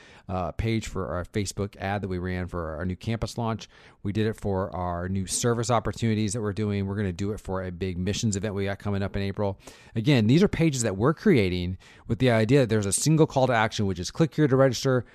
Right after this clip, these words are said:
click here to choose this. Very, very simple, but it's designed for an external audience, an audience that really doesn't know anything about us. Now, how do you go about building these pages? What's that look like?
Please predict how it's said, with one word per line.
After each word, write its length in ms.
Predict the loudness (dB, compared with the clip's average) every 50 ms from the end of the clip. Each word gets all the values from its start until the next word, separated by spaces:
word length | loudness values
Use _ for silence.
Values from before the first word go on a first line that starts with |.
| _ _ -4
click 220 | -2 -2 -2 0
here 140 | 2 2 2
to 80 | 4 2
choose 320 | 0 0 0 0 0 2
this. 440 | 2 2 2 2 0 -2 -4 -8 -10 _ _ _ _ _ _ _ _ -18 -6
Very, 300 | 0 4 6 8 8 8
very 220 | 8 8 6 6
simple, 360 | 6 4 2 4 6 6 6
but 160 | 6 4 2 0
it's 160 | 0 -2 -4
designed 640 | -2 0 0 2 4 2 4 4 4 4 2 2 2
for 140 | 2 2
an 140 | 2 2 0 -6 -4 -4
external 640 | -4 -2 -2 -2 -4 0 2 2 4 4 4 4
audience, 360 | 4 2 2 2 0 -2 -2 -2
an 100 | 0 2
audience 300 | 2 4 4 2 0 0
that 120 | -2 -4
really 260 | -4 -4 -4 -2 -2 -2
doesn't 240 | -2 -2 -2 -2
know 180 | -2 -2 -4 -4 -6
anything 480 | -4 -4 -4 -2 -2 -4 -4 -4 -4 -6
about 640 | -8 -8 -8 -8 -8 -6 -4 -2 0 -2 -2 -4 -8 -14 _ _ _ _ _ _ _ -6
us. 420 | -4 -4 -2 -2 -2 -2 -2 0 2
Now, 280 | 2 4 4 2 -2 -6 _ _ _ _
how 120 | 6 8
do 60 | 8
you 60 | 10
go 60 | 10 10
about 220 | 10 8 6 6
building 480 | 6 6 8 6 6 4 4 2 0 -4
these 260 | -8 -6 -6 -6 -4
pages? 560 | -4 -4 -2 -2 -2 0 0 0 0 0 -2
What's 140 | -4 -6 -4
that 180 | -4 -6 -4 -4
look 160 | -8 -6 -4
like? 300 | -2 0 0 0 -2